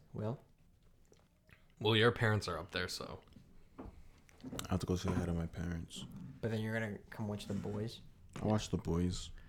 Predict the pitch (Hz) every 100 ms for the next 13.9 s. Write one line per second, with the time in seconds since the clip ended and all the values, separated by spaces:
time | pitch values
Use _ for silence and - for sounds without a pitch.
0 | - - - - - 113 127 135 113 127
1 | 147 98 117 131 143 165 151 160 127 120
2 | - 127 131 131 135 - - - - -
3 | 180 151 127 131 101 92 107 139 151 -
4 | - - - _ _ - 120 127 131 165
5 | 156 170 170 156 - 160 123 - - 87
6 | - - - - - - - - 135 131
7 | 139 127 127 - 107 98 90 95 92 90
8 | 92 - - 95 87 107 76 92 - -
9 | - - - 104 101 107 101 - - 104
10 | 104 101 107 95 104 92 92 85 - -
11 | - - 98 - - 135 139 117 - -
12 | 165 156 156 - - 151 - - 95 104
13 | 101 - 139 131 147 135 131 180 170